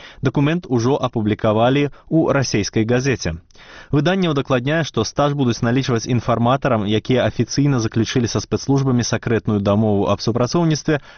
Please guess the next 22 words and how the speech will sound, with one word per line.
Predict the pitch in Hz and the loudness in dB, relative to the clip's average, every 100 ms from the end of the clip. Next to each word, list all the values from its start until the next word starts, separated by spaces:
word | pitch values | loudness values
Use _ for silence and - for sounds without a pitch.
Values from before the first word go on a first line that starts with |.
| - | -2
але | 151 156 | 0 2
засталіся | 131 - 113 101 113 | 0 0 0 0 -2
па-за | - 101 104 | -2 0 0
штатам. | - 123 104 90 82 - - - - - - | 0 -2 0 -2 -4 -8 -20 -20 -20 -6 0
Новы | 196 190 139 | 2 2 0
закон | 139 - 175 | -2 -2 0
дазволіць | 147 127 131 165 160 139 | 0 0 2 2 2 0
гэтым | 135 135 | 0 0
людзям | 143 143 160 165 - - | 0 0 0 -2 -8 -6
прэтэндаваць | 127 139 123 123 127 135 139 | -4 0 2 2 2 0 -2
на | 139 | -2
пенсію. | - 165 117 - - 92 82 - - - - - | 0 0 0 -2 -2 0 -2 -6 -20 -20 -14 -4
У | |
цяперашні | 135 147 170 156 - 151 | 0 0 0 -2 -2 -4
час | - 156 160 - | 0 0 0 -2
у | 131 | -6
спецслужбах | - 117 156 151 143 131 | -4 -2 0 0 0 -4
шырока | - 120 131 135 | -2 0 0 0
распаўсюджаная | 117 - 113 135 120 120 117 | -2 -2 -2 0 0 0 0
практыка | - 120 113 113 110 | 0 -2 -2 -4 0
выкарыстання | 110 104 110 - 123 107 107 | 0 0 -4 0 0 2 0
інфарматараў, | 101 - 117 117 123 135 160 160 | -2 -2 0 2 2 0 0 0